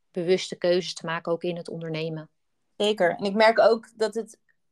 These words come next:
Speaker 2: zelfs als je bijvoorbeeld, nou ja, mijn keuze neigt in ieder geval naar, nou ja, focus op Instagram. Want dat vind ik zelf gewoon een heel leuk platform. Dat spreekt me aan. Daar voel ik me soort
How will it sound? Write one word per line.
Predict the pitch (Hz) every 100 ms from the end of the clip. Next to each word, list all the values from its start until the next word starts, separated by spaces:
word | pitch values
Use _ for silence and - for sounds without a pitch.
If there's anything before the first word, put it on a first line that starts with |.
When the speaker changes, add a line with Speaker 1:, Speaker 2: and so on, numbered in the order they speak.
| _
Speaker 2:
zelfs | - - 202 214 -
als | - 214
je | 220
bijvoorbeeld, | 196 202 208 208 - -
nou | 175 160
ja, | 131 -
mijn | - 185 185 190
keuze | 208 220 220
neigt | 208 214 226 233
in |
ieder | 214 208
geval | - 190 190
naar, | 190 185
nou | 185 139
ja, | - - -
focus | 202 202 190
op | 180
Instagram. | 190 240 226 220 220
Want | 202
dat | 185
vind | - 180
ik |
zelf | - 165 175
gewoon | 165 165
een | 165 170
heel | 170 180
leuk | 160 160
platform. | 240 254 - 214 202
Dat | 170
spreekt | - 180 175
me | 175
aan. | 190 202
Daar | 180
voel | 190
ik | 175
me | 165 165
soort | 160